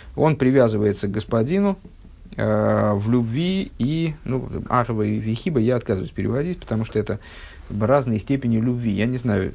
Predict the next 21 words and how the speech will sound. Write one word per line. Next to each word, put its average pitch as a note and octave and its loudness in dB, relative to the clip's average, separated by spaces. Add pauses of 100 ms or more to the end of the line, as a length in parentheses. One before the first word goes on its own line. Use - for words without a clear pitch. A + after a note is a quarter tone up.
вот - -6
не, G2 0
у G#2 -2
меня G2+ 0
нет G#2 -2
ответа, A#2 -2
зачем G2+ -4
используются G2+ -2
оба G#2+ 0
слова. G2 -4 (520)
Э, G2 0
хиба B2 2
это B2+ -2
ближе G#2 0
к D#2 -14
си-, - -10
к - -16
симпатии, D#3+ -2
Ахава F#2+ -2
это - -8
ближе, F#2+ -4